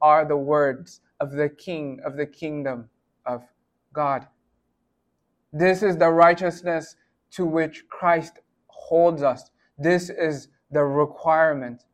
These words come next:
of our King and our Lord and our Savior, who loves us, who gave himself up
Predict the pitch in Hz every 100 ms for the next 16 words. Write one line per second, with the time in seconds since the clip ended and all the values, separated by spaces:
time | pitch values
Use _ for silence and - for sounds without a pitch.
0 | _ 131 127 131 139 139 139 165 151 135
1 | 135 135 135 131 143 139 123 139 143 143
2 | 143 - 165 165 143 127 - _ - 143
3 | 139 151 160 139 123 - _ - 156 147
4 | 170 170 160 160 156 - 175 170 - _
5 | - 165 -